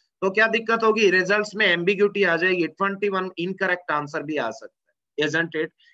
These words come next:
इसलिए जब भी inbuilt grammar जितने भी compiler में होती हैं, उन grammar, वो grammar सारी क्या होती हैं? Unambiguous grammars होनी चाहिए, otherwise there will be, yes, we can say that some type of ambiguity in the results, isn't it? इतना clear है?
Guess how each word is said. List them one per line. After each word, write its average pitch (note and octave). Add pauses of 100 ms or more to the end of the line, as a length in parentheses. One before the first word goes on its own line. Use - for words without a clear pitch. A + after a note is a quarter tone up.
(140)
इसलिए F3
जब F#3
भी G3
inbuilt F#3
grammar F3+
जितने E3
भी F#3
compiler E3
में E3+
होती C#3+
हैं, C#3 (340)
उन E3+
grammar, E3
वो E3+
grammar E3
सारी E3+
क्या E3+
होती E3
हैं? F#3+ (120)
Unambiguous D#3+
grammars C#3+
होनी D3+
चाहिए, C#3 (300)
otherwise G#3+
there F3+
will F3+
be, F#3+ (280)
yes, C#3
we D#3+
can D#3
say E3+
that D3+
some D3+
type D3+
of D3
ambiguity F#3+
in D#3+
the A#2+
results, F#2 (140)
isn't E3
it? - (100)
इतना D3+
clear D3+
है? D3